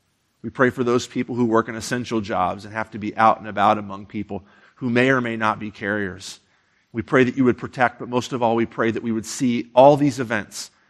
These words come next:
whether it's our health or whether it's our sickness, as coming underneath the auspices of the blood of your Son, Jesus Christ,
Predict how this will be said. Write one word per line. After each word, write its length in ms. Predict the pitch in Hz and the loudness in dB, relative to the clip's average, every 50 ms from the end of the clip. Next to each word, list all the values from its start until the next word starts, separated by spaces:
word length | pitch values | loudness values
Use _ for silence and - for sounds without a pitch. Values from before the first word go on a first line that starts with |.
| _ _ _ - | _ _ _ 2
whether 320 | 120 123 120 127 123 123 | 2 4 6 6 6 6
it's 260 | - 123 113 - - | 4 2 -4 0 4
our 140 | 120 104 101 | 4 4 4
health 400 | - - 143 165 175 175 - - | 4 4 4 4 4 4 0 -4
or 100 | - 120 | -6 -2
whether 280 | 113 117 117 120 127 110 | 2 2 2 2 2 -2
it's 160 | 104 - - | -4 -6 -8
our 80 | 104 104 | -8 -8
sickness, 640 | - - - 123 - - 113 90 90 - - - - _ _ _ _ _ _ _ | -8 -6 -6 -8 -8 -8 -14 -16 -14 -14 -14 -14 -16 _ _ _ _ _ _ _
as 180 | - - - | -10 -10 -10
coming 360 | - - - 170 160 170 165 160 | -10 -4 -2 0 0 2 2 2
underneath 380 | 156 147 143 139 139 131 - | 2 2 0 0 -2 -4 -4
the 100 | - 127 | -4 0
auspices 800 | - 113 113 117 113 - - - 113 101 - - 90 85 - - _ _ _ _ _ _ _ | 4 6 6 6 6 0 -6 -10 -10 -10 -10 -12 -14 -16 -16 -18 _ _ _ _ _ _ _
of 140 | 120 107 | -12 -8
the 80 | 107 117 | -8 -6
blood 260 | 95 123 123 123 123 | 2 6 6 6 6
of 80 | 123 104 | 6 2
your 100 | 104 107 | -4 -8
Son, 280 | - - 123 107 107 | -10 -8 -8 -8 -8
Jesus 400 | 98 92 104 98 90 101 95 - | -8 -8 -10 -10 -10 -12 -14 -14
Christ, 580 | - - 113 101 98 95 92 - - - - - | -8 -4 -2 -2 -2 -2 -6 -12 -16 -16 -16 -20